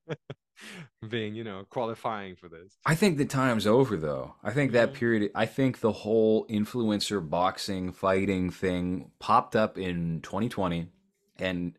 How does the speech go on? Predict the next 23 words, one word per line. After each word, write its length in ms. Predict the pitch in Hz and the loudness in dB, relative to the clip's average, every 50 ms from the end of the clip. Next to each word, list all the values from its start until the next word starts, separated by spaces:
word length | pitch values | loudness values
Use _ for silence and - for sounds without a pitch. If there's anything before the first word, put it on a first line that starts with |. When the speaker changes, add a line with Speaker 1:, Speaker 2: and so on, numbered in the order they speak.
| _ - | _ -8
Speaker 2:
has 200 | - 107 95 90 | -4 -4 -4 -4
officially 340 | 87 - 107 101 - 104 | -4 -4 -4 -4 -4 -6
petered 340 | 92 - - 101 87 90 82 | -8 -8 -8 -6 -4 -4 -2
out 180 | 85 80 76 69 | -2 -4 -4 -4
with 160 | 76 78 - | -8 -10 -10
Creator 300 | - - - 82 80 80 | -10 -8 -6 -6 -6 -6
Clash 420 | - - - 76 71 69 - - | -8 -6 -6 -6 -6 -6 -8 -12
two. 320 | - - - - 58 60 - _ _ _ _ _ _ _ _ _ _ _ _ _ _ | -14 -16 -16 -16 -18 -18 -20 _ _ _ _ _ _ _ _ _ _ _ _ _ _
I 120 | - 82 90 | -2 0 2
don't 140 | 95 98 90 | 2 2 0
think 220 | - 101 92 - - | -2 -4 -4 -4 -4
anyone's 480 | 87 95 104 110 104 104 101 98 85 87 | -2 0 2 2 4 2 2 0 -2 -4
really 280 | 92 90 87 87 87 - | -2 -2 -2 -2 -2 -4
interested 800 | - 78 82 80 - 87 82 - - 85 82 82 78 76 76 - | -4 -6 -8 -8 -8 -8 -8 -8 -6 -4 -4 -4 -4 -4 -6 -10
in 180 | 87 87 85 85 | -10 -8 -6 -6
it 200 | 82 82 - _ - | -6 -8 -10 _ -10
anymore. 760 | 82 85 85 87 85 85 85 85 85 85 85 82 80 80 - _ - | -8 -6 -6 -4 -4 -2 -2 -2 0 0 0 -2 -2 -6 -10 _ -4
K 220 | - 101 104 110 | 0 2 2 4
S 200 | 107 101 - - | 2 2 2 0
I, 360 | 107 98 98 95 98 95 95 | 0 0 0 2 2 0 0
the 100 | 85 87 | -2 -4
Paul 380 | 82 - - 98 95 92 90 90 | -6 -4 0 2 2 2 2 2
brothers, 580 | 87 95 90 87 85 87 85 85 85 78 - | 2 2 2 2 2 0 -2 -2 -4 -4 -8